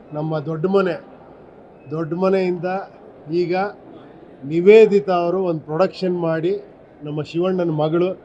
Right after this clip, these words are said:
ಎಲ್ಲ ಹೊಸಬರನ್ನ ಹಾಕೊಂಡು ಒಂದು ಹೊಸ ಥರದ ಒಂದು ಸಿನಿಮಾ ಮಾಡಿದ್ದಾರೆ. ಇದ್ರಲ್ಲಿ ಏನಂದ್ರೆ ಒಂದು ತಂದೆ ತಾಯಿ ಮಗಂದು ಒಂದು ಸೆಂಟಿಮೆಂಟ್ ಸಿನಿಮಾನ ಭಾಳ ಬೇರೆ ಥರ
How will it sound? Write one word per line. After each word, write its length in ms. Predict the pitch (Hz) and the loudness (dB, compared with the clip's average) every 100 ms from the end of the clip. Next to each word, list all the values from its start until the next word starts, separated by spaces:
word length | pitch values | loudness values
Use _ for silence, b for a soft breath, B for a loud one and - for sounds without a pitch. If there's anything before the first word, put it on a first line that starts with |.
| - - - - - - - - - | -20 -20 -20 -20 -20 -20 -20 -20 -14
ಎಲ್ಲ 240 | 151 175 202 | -6 -2 0
ಹೊಸಬರನ್ನ 640 | 123 165 170 175 220 208 | -2 -4 -2 2 2 2
ಹಾಕೊಂಡು 320 | 190 185 185 | 0 -2 -4
ಒಂದು 120 | 165 | -4
ಹೊಸ 260 | 139 151 - 226 | -6 -6 0 2
ಥರದ 260 | 220 208 190 | 4 2 2
ಒಂದು 140 | 165 | 0
ಸಿನಿಮಾ 280 | 165 170 180 | -4 -4 -4
ಮಾಡಿದ್ದಾರೆ. 520 | 170 160 151 156 185 - - - - - - - - - 160 | -4 -4 -4 -6 -8 -14 -20 -20 -20 -20 -20 -20 -20 -16 -8
ಇದ್ರಲ್ಲಿ 300 | 170 185 196 | -4 2 2
ಏನಂದ್ರೆ 440 | 233 220 208 226 | 4 2 2 2
ಒಂದು 340 | 202 190 180 | 4 2 0
ತಂದೆ 500 | 170 165 170 202 220 | -4 -4 -4 2 2
ತಾಯಿ 340 | 214 190 190 196 | 2 0 0 0
ಮಗಂದು 680 | 175 160 160 196 190 196 202 | 0 -2 0 0 0 0 2
ಒಂದು 380 | 175 175 175 190 | 0 -2 -4 -4
ಸೆಂಟಿಮೆಂಟ್ 680 | - 180 185 240 214 208 - | -4 -6 -2 0 4 2 2
ಸಿನಿಮಾನ 440 | 185 180 170 165 202 - - - - - - - - - - - - - - - - - - - - - - - - - 156 | -4 -2 0 0 -2 -6 -18 -20 -20 -20 -20 -20 -20 -20 -20 -20 -20 -20 -20 -20 -20 -20 -20 -20 -20 -20 -20 -20 -20 -14 -4
ಭಾಳ 260 | 165 190 214 | 4 8 8
ಬೇರೆ 440 | 135 185 220 240 | 6 8 8 8
ಥರ 220 | 233 202 | 4 2